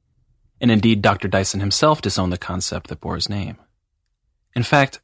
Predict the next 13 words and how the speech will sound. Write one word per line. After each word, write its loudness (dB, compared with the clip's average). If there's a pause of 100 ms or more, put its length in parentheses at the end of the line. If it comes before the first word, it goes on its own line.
(120)
Hex 0
was 2
like 2
nothing 4
anyone 2
imagined. -10 (540)
Anyone 0
human, -2
that -4
is. -8 (960)
Only 4
the 0
Danwi, 4